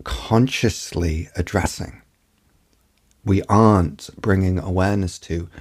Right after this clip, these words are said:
We don't know why these things are happening. So the non-dual approach to that would be, well, you make it conscious. You, you make,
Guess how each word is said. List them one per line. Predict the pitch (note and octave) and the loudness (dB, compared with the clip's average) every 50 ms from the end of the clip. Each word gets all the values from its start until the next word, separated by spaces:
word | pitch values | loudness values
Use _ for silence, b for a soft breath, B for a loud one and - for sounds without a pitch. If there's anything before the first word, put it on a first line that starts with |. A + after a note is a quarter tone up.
| B B B B | B B B B
We | G#2+ G2+ | 2 4
don't | B2 A#2 B2 E2+ | 4 4 2 2
know | A2 G#2 G2+ G2 | 0 0 0 0
why | F#2+ F#2 G2 F#2+ F#2 F#2 F#2 F2+ | 0 0 2 2 2 2 2 0
these | F2 F#2+ F2+ - | 0 -2 -4 -4
things | - F#2+ F#2 F#2 F2+ F2+ | -2 0 0 0 0 -2
are | F2 | -2
happening. | - - - - - D#2+ D#2 - - - _ _ _ _ _ _ _ _ _ _ _ _ _ _ _ _ b b b b b b b b b b b b b b b b b b b b b b _ _ _ _ _ _ _ _ _ _ _ _ _ - | -4 -4 -6 -6 -8 -10 -10 -12 -14 -18 _ _ _ _ _ _ _ _ _ _ _ _ _ _ _ _ b b b b b b b b b b b b b b b b b b b b b b _ _ _ _ _ _ _ _ _ _ _ _ _ -14
So | - - - G#2+ G2+ | 0 4 6 6 8
the | G#2+ G2+ | 8 6
non-dual | G2+ G#2 G2+ G2+ G2+ G2 G2 G2 - - _ _ _ - A#2+ G#2 - G#2+ G2+ G2+ G2+ | 4 4 4 4 4 2 0 -2 -4 -10 _ _ _ -8 -8 -2 2 6 6 6 6
approach | G2 - - G#2 A2+ - - | 4 2 2 2 2 2 0
to | - A2+ G#2 | -8 -6 -2
that | G#2+ F#2 F#2 F2+ - | 0 0 0 -2 -2
would | F#2+ F2+ F2 | -6 -6 -2
be, | - F#2 F#2 | 0 0 2
well, | F#2 F#2+ F#2+ G2 | 2 2 0 0
you | G2 G2 F#2+ | 0 0 0
make | G2 G2 G#2 A2 - - | 0 0 0 0 0 -2
it | A2 - | -2 -2
conscious. | - - F2+ F2 E2 D2+ - - D#2+ D2 D2+ - - - - - _ _ _ _ _ _ _ _ _ _ _ - - | -2 -2 -2 -2 -2 -2 -4 -6 -8 -8 -10 -10 -12 -16 -18 -18 _ _ _ _ _ _ _ _ _ _ _ -18 -8
You, | - G#2+ F#2+ F#2 F2+ F2 F2 - - - | -4 0 2 2 2 2 0 -2 -4 0
you | G2 F#2+ F#2 F2+ F2+ F2+ F2+ F2 F2+ - - _ b b b b b b b b b _ _ _ _ _ _ _ _ _ _ _ - | 4 6 6 8 8 8 6 4 2 -2 -8 _ b b b b b b b b b _ _ _ _ _ _ _ _ _ _ _ -2
make, | G2 F#2+ G2+ G2+ G#2 A2 A2+ A2+ - - _ | 0 4 6 6 6 6 6 4 0 -8 _